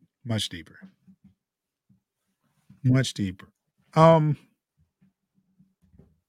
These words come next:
tonight, the Pistons play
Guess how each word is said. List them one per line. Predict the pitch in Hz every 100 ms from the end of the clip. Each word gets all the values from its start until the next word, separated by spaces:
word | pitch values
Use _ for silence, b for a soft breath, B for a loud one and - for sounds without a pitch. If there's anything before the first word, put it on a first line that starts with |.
| _ _ _ _ -
tonight, | 147 139 151 165 - _ _ _ _ 190 - - _ _ _ _
the | _
Pistons | - 135 - 113
play | - 127 110 107